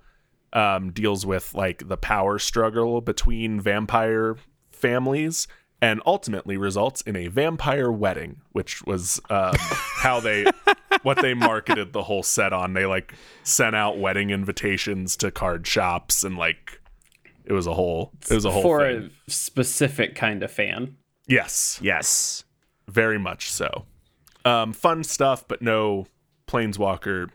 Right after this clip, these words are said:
Speaker 1: shenanigans that tie into our main story. Um, so from there, we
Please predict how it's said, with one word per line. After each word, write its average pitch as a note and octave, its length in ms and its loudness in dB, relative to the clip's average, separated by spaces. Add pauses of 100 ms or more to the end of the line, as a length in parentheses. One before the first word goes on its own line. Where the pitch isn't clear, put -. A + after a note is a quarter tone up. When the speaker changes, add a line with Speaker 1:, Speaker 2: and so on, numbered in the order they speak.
(140)
Speaker 1:
shenanigans E2 800 -10
that - 180 -10
tie - 240 -2
into - 420 -6
our E2 100 0
main - 300 -10 (200)
story. - 540 -8 (1900)
Um, A2+ 540 0 (720)
so - 220 2
from A2 280 -2
there, C3+ 460 0 (480)
we G#2+ 320 0